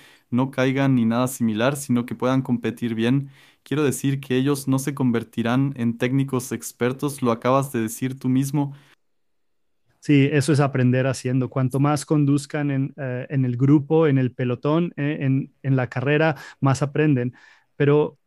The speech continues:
Speaker 2: eh, como dije, eh, eso también se puede hacer ahora. Si uno dice, "De acuerdo, ahora se invertiría mucho en entrenamiento técnico", habría tiempo, además del entrenamiento diario habitual, de todos los campamentos de entrenamiento y así sucesivamente.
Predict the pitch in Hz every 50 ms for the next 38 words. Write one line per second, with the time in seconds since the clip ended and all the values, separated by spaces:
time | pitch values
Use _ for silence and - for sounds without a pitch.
0 | _ _ - 156 147 143 - 147 139 127 131 156 156 - - 151 151 147 - 143
1 | 143 143 143 - - 143 131 - 160 139 147 135 135 139 131 - 139 143 147 139
2 | 135 135 131 117 - 135 127 123 127 147 147 143 139 139 - 143 139 143 143 143
3 | 143 135 - 147 139 139 - - _ - 131 127 127 143 135 127 139 143 131 135
4 | 143 156 - - 151 139 139 131 127 - 135 127 135 139 131 139 143 147 143 -
5 | - 143 135 135 127 123 - 131 131 127 127 127 131 131 - 147 139 - 165 147
6 | 147 131 123 - 139 135 - - _ _ _ - 131 123 131 143 147 143 143 151
7 | 147 147 143 139 147 139 135 147 170 - 143 131 131 131 123 127 131 139 139 -
8 | - - - 131 131 127 131 123 120 - 127 127 123 127 131 139 139 135 143 135
9 | 120 127 127 127 127 127 127 131 127 123 120 113 - 135 135 143 160 160 139 127
10 | 120 - - 135 135 135 135 127 117 - - 127 120 - 131 123 131 131 131 131
11 | 139 131 123 135 127 123 - 139 135 131 127 131 135 135 135 135 139 127 117 113
12 | - - 123 - - 127 120 120 - - 131 123 120 120 127 127 123 - - -